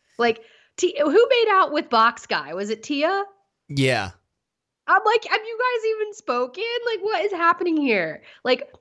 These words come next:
Speaker 1: come on, Box Guy. Like, you know Tia's not really into you. You have to know she just wants a rose. Tammy, you have to know that Dickhead Thomas is not really into you. You
Speaker 2: <laughs>
Speaker 1: have to know that he is just <laughs> trying to get a rose from you and stay on the show.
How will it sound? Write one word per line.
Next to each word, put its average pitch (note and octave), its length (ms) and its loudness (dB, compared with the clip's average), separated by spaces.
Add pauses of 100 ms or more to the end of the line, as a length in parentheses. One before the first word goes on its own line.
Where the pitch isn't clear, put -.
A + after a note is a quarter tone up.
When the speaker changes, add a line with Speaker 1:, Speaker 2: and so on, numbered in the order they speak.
(120)
Speaker 1:
come G4 200 0
on, D4+ 400 6
Box G3+ 340 0
Guy. G#3+ 400 0
Like, A#3+ 160 -6
you F4 380 -2
know D#4 340 2
Tia's B3 380 0
not A#3 200 2
really G#3+ 240 -2
into G#3 160 -6
you. D3 240 -10
You C4+ 300 -4
have E4+ 400 -4
to F#4 160 0
know C#4+ 340 0
she G3+ 280 -8
just A3 260 -2
wants G3+ 220 -4
a F#3 40 -8
rose. D#3 300 -8 (220)
Tammy, A#3+ 340 2 (200)
you F4 220 4 (100)
have F4+ 340 2
to F#4 100 -6
know A3+ 500 0 (200)
that A#3+ 200 -6
Dickhead C4 440 0
Thomas A3 420 2
is G3+ 140 -6
not G3 220 0
really G3 220 -2
into E3+ 200 -4
you. C3+ 140 -8 (100)
You D4 100 0
Speaker 2:
<laughs> D4+ 60 -8
Speaker 1:
have D4 100 -8 (320)
to A4+ 100 -12 (200)
know G3 320 -2 (200)
that B3+ 140 -6
he D#4 220 -4
is F4 180 -4
just G4 220 -10
<laughs> - 0 -
trying E4 400 -4
to D#4+ 100 -2
get A#3+ 140 -2
a B3 40 -2
rose C4+ 340 -4
from F4+ 140 -8
you A#3+ 140 -4
and A#3+ 140 -4
stay A#3 160 -4
on A3 120 -2
the A3 100 -6
show. G#3+ 360 -6